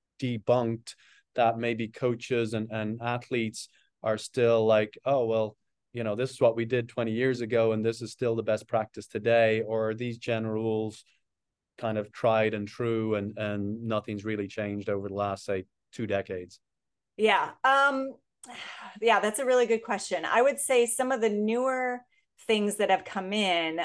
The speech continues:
Speaker 2: um, you know, like the whole carb thing. I
Speaker 1: Mm-hmm.
Speaker 2: always tell my athletes, like, you can't listen to what obese America is being told. Okay.
Speaker 1: Mm.
Speaker 2: And I don't mean to sound rude when I say that, but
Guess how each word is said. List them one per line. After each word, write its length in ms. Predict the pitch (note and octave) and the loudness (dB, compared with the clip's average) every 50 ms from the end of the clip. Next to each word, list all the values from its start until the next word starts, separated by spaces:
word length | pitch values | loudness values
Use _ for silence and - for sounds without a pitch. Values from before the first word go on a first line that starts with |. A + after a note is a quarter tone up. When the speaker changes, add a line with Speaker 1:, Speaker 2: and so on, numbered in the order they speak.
| - - - | -4 -2 0
Speaker 2:
um, 460 | F#3 F3+ F3+ F3 F3 F3 F3 F3+ F3+ - | 2 2 4 2 2 0 -2 -4 -6 -6
you 120 | - G#3 G3 | -4 -2 2
know, 140 | F#3+ F#3 F#3+ | 2 2 2
like 280 | F#3 F#3+ G3 F#3 - | 2 0 -2 -2 -2
the 60 | G#3 | -2
whole 220 | F#3 G#3+ A#3 G#3+ A3 | 0 2 0 0 0
carb 420 | - - G#3 F#3+ F#3+ F#3 F3+ - - | 0 0 2 2 2 0 -4 -10 -10
thing. 340 | - A2+ D#2 C#2+ C2+ - - _ _ _ _ _ _ _ _ _ _ G#2+ G2+ | -10 -10 -10 -12 -18 -20 -20 _ _ _ _ _ _ _ _ _ _ -12 -4
I 140 | - F3+ G#3+ | 0 2 4
Speaker 1:
Mm-hmm. 80 | A3+ A#3+ | 6 6
Speaker 2:
always 180 | C4 C4 - | 6 4 2
tell 160 | - - C4+ | -2 -2 0
my 160 | B3 A#3+ A3 - | 0 0 0 2
athletes, 640 | F3 G3+ G#3 G#3+ - - G3+ F3 E3 D#3+ - - | 0 0 -2 -2 -6 -6 -4 -4 -4 -4 -4 -2
like, 240 | G#3 G3+ F#3+ F3+ - - | 0 0 0 -2 -4 -10
you 180 | - G3+ G3+ A3+ | -12 -8 -8 -8
can't 460 | A3+ - - - B3 C#4 C#4+ C#4+ - | -8 -10 -8 -6 -4 -2 -2 -2 0
listen 460 | A#3 A#3+ A#3 A3+ - - A3 G3+ G3 G3 - | 2 2 2 0 -2 -2 -2 -2 -4 -4 -4
to 100 | - G#3+ | -4 -2
what 240 | G3 F#3+ G3 F#3+ - | 0 0 0 0 0
obese 400 | F#3 F#3 - - G#3+ G#3+ G#3 - A3 | -2 -2 -2 -2 -4 -2 -2 -2 -2
America 840 | G3 F#3 F#3 F#3 G3+ G#3 G#3 G3 F#3+ - - - E3 D#3+ D#3+ E3 - | -2 -2 -2 0 0 2 0 0 -2 -4 -6 -4 0 0 0 0 -2
is 140 | - F3 - | -4 -8 -8
being 300 | - F3 E3+ E3+ E3+ D#3+ | -6 -6 -6 -6 -6 -8
told. 380 | - - - F3+ - - - - - - _ _ _ _ _ _ _ _ _ _ - | -6 -2 0 0 0 -2 -6 -16 -20 -20 _ _ _ _ _ _ _ _ _ _ -8
Okay. 100 | F3 A2+ | -2 0
Speaker 1:
Mm. 40 | F#3 | 2
Speaker 2:
And 180 | F#3 F#3+ F#3 | 2 4 4
I 100 | F#3+ G3 | 2 2
don't 220 | G3+ G#3+ A3 - A3 | 0 -2 -4 -4 -2
mean 180 | A3 G#3+ G#3+ | 0 2 2
to 100 | G#3 G#3 | 2 2
sound 360 | G3+ - A3+ G3+ G3+ G3 F3 | 2 2 0 0 0 0 2
rude 300 | F3+ G#3 A3 G#3+ G#3 G3 | 4 6 6 6 6 4
when 120 | F#3 F#3+ F3+ | 2 0 0
I 80 | F3 | -2
say 240 | E3+ - B3+ C4+ B3+ | -2 2 4 4 4
that, 260 | F#3+ D#3+ C#3+ D3 - - - | 4 4 2 0 -2 0 2
but 240 | F#3 E3+ D#3+ - | 2 2 2 -2